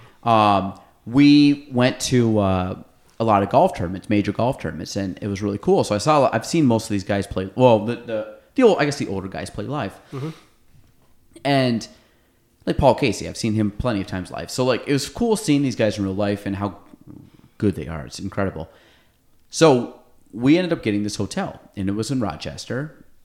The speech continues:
Speaker 2: And like anything else, we showed up, like, "Oh, this is a pretty nice hotel." Nothing, like, blow you out of the water, but it was, it was a above average hotel. We're like, "Oh, this
Speaker 1: Mm-hmm.
Speaker 2: is cool. At least we got a good spot for the week. We're gonna be here f-,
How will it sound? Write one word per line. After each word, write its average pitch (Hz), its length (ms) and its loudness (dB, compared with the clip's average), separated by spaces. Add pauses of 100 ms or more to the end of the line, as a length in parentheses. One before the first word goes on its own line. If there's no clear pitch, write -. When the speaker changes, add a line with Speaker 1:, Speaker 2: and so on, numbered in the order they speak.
Speaker 2:
And 98 520 -4
like 120 180 0
anything 123 360 0
else, 110 180 -4
we 156 60 -2
showed 120 280 -2
up, 110 160 -4
like, 247 140 -8
"Oh, - 80 -6
this 233 180 -8
is 320 100 -8
a 381 80 -2
pretty 110 440 -4
nice 95 240 -4
hotel." 104 260 -6
Nothing, 247 300 0
like, 185 260 0 (420)
blow 127 280 2
you 135 120 4
out 131 60 4
of 123 60 0
the 117 60 2
water, 101 320 0
but 190 100 -6
it - 20 -8
was, 294 140 -10
it - 80 -6
was 320 100 -2
a 302 140 -8 (180)
above 151 320 4
average 98 280 2
hotel. 104 360 -4
We're 196 80 -8
like, 143 140 -8
"Oh, - 40 -6
this 135 100 -6
Speaker 1:
Mm-hmm. - 60 -10
Speaker 2:
is - 60 -12
cool. 160 200 0
At 101 40 -4
least 101 140 -10
we - 40 -10
got 120 60 -4
a 101 80 -4
good 98 140 -6
spot - 420 -8 (1000)
for 120 100 -4
the 101 80 -4
week. 117 260 0
We're 107 80 -2
gonna 101 140 2
be 98 80 2
here 104 100 0
f-, - 200 -12